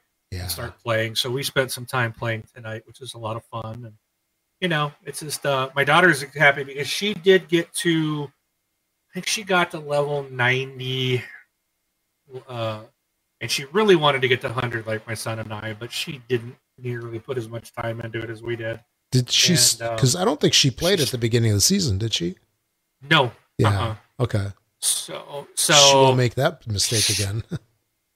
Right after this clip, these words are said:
Speaker 2: No. So she was all like, "I'm gonna be right there with you." So
Speaker 1: Nice.
Speaker 2: when she got home today, I was just like, "Yo, level seven." And she's like, "Dad." <laughs> I'm like, "Oh, you'll get there tonight.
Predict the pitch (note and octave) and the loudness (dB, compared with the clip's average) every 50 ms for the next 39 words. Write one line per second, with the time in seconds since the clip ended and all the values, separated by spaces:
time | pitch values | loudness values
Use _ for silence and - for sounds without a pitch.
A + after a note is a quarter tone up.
0 | - - F#3 G3+ G#3 G#3 G3 F#3+ E3+ D3+ C#3 - A#2 - - C3 - E3 - G3 | -4 2 4 6 8 8 8 6 6 4 2 0 -2 -2 0 -2 -2 -2 -2 -2
1 | F3+ E3 D3 D#3+ D3 D3+ D3+ C#3+ C3+ B2+ - A#2 C#3 F#3 A3 A3 A3+ G#3 F#3 F3+ | -2 -2 0 0 -2 0 0 0 0 0 0 2 2 4 4 4 4 4 4 4
2 | F3 D3+ C#3+ C#3+ E3 F3 F#3 - - F3 D#3 - D3+ D#3 D#3 D3 C3+ B2 - - | 4 4 4 4 4 4 4 2 0 -2 -2 0 0 -2 0 0 0 0 0 2
3 | A#2 G#2+ G#2+ G#2+ G2+ G2 F#2+ - - - - C#3 - - - - - D3+ D3 C#3 | 4 4 4 4 4 4 4 2 2 0 0 -4 -6 -6 -4 0 2 4 4 4
4 | - D3+ C#3 C#3+ C#3+ C#3 - C#3+ C3 C3 C3 C3 C3 C3 C3 B2+ A#2+ C3 C3+ - | 4 4 4 4 4 2 2 4 4 6 6 6 6 6 4 2 0 -2 -4 -2
5 | - D3 C#3 C3 A#2+ - - _ _ _ _ _ _ - F#3 G3 F#3+ E3 C#3 B2+ | 0 2 2 2 2 -2 -10 _ _ _ _ _ _ 6 8 8 8 8 6 2
6 | B2 C#3 D3+ D#3+ D#3+ - D#3 C#3+ C#3+ - - - A#3 C#4 C4 G#3+ F#3+ A3 G#3+ G#3 | 2 4 4 4 4 2 0 -4 -4 -2 2 4 4 4 4 4 2 2 2 4
7 | G3+ G3+ G3+ G3 G3 F#3 E3+ D#3 - - F3 - - D3+ C#3+ C#3+ - _ - D#4 | 4 4 4 2 2 0 -2 -4 -2 -2 -2 -2 -2 -4 -4 -4 -6 _ -8 -6
8 | E4+ E4+ D4+ C4+ A#3 A3+ B3 C#4 D#4+ F4 F4+ F4 F3+ E3 - - - E4+ C4+ - | -4 -2 0 0 2 2 4 4 4 4 2 0 -4 -8 -10 -4 0 2 2 4
9 | D4+ E4 - - - D4+ - - - - A#3+ - _ - A3 - _ _ - - | 4 4 2 2 2 -4 -4 -4 -4 -6 -6 -6 _ -8 -8 -8 _ _ -8 -8
10 | - - - - G3+ F#3+ F3+ E3 - - - F3+ F3 E3+ E3+ F3 - - G3 G3 | -8 -10 -10 -8 -8 -8 -8 -8 -6 -4 -2 0 0 2 0 0 0 0 0 2
11 | F3+ F3 F3 E3 C#3+ C#3 B2+ - B2+ B2 B2 - C3+ B2 A2+ G#2+ G#2+ | 2 2 0 0 0 -2 -2 -2 -4 -4 -4 -4 -6 -8 -8 -8 -8